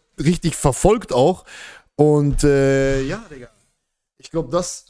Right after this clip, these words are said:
ist so, das sehe ich nämlich auch so. Das hast du ja auch gemerkt in der Corona-Zeit. Es geht halt um Kontrolle.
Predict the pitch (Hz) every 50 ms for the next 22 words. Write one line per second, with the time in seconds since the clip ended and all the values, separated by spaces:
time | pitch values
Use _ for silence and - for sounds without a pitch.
0 | - 156 151 139 123 160 170 143 151 143 - - 165 175 160 170 170 170 165 135
1 | 151 160 175 160 - 143 117 120 - 156 147 - 170 156 151 - - 147 147 160
2 | 165 - 151 147 143 131 - - 127 127 165 170 160 131 - 156 147 143 131 -
3 | - 160 156 - 175 165 143 - 151 147 139 - 156 139 123 - 131 151 143 117
4 | 98